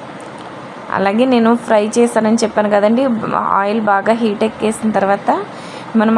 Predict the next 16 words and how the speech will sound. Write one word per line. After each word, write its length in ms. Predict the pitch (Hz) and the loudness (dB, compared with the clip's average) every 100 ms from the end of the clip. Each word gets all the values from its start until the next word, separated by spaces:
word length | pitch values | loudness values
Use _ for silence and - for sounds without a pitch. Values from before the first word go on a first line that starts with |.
| 214 | 4
already 380 | 214 220 233 | 4 4 2
కలిపేసి 480 | 247 240 220 233 240 - | 2 0 2 2 2 2
పెట్టుకున్నాం 480 | 226 - 226 226 226 | 0 2 2 2 2
కదండి, 540 | 214 202 208 233 349 - - - - - - - - | 2 2 2 2 0 -4 -12 -16 -16 -16 -16 -16 -6
ఆ 40 | - | -4
కలిపేసి 480 | - 208 220 226 220 - | -2 -2 2 2 2 0
పెట్టుకున్న 560 | 214 226 220 220 214 | 0 2 2 4 2
ఫ్రై, 420 | 214 220 196 196 - | 2 2 2 2 0
ఆ 240 | 202 196 208 220 | 2 2 2 2
చేప 200 | 202 208 | 2 2
ముక్కలు 280 | 220 214 202 | 0 2 0
అనేది 500 | 196 202 214 285 339 - | 2 2 0 0 -2 -4
బాగా 300 | 220 190 196 | -2 0 0
హీట్ 320 | 226 233 214 | 0 0 0
ఎక్కేసిన 440 | 214 - 208 220 214 | -2 -2 -2 0 0
తర్వాత 520 | 196 202 202 277 370 | 2 2 2 0 0